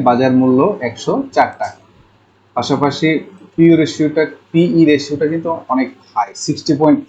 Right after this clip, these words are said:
এইট। আর এখানে আরেকটা লক্ষণীয় ব্যাপার হচ্ছে তার টোটাল শেয়ার হচ্ছে এইট পয়েন্ট ফাইভ। এই এইট পয়েন্ট ফাইভ ক্রোর হওয়াতে এই ড্রা-, মানে, এই যে আমাদের, আহ, লাভেলু যে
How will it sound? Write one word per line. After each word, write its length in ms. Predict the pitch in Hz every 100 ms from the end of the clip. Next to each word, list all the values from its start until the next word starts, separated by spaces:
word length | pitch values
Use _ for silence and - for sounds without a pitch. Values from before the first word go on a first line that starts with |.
| 120
এইট। 120 | 110 - - _ _ _ _ _ -
আর 180 | 107 104 -
এখানে 280 | 92 135 143 165 190
আরেকটা 280 | 123 127 135
লক্ষণীয় 340 | 139 139 156 147
ব্যাপার 180 | 147 147
হচ্ছে 180 | 147 151
তার 200 | 139 127 123
টোটাল 240 | 135 147 147
শেয়ার 240 | 135 135
হচ্ছে 160 | 143 147 190
এইট 180 | 147 143 -
পয়েন্ট 200 | 151 139 -
ফাইভ। 160 | 117 113 - _ _ _ _ _ _ -
এই 80 | 127
এইট 200 | - 147 147
পয়েন্ট 200 | 180 185 185
ফাইভ 160 | 151 151
ক্রোর 200 | - 180 147
হওয়াতে 360 | 143 151 151 147 147 151
এই 80 | 120 107
ড্রা-, 220 | 117 113 _ _ _ -
মানে, 220 | 240 110 - -
এই 180 | 143 143
যে 140 | 143 143 135
আমাদের, 360 | 123 120 113 117 110
আহ, 240 | 110 104 98 _ _ _
লাভেলু 420 | 117 127 143 147 117 131 - _ _ _ _ _ _
যে 100 | -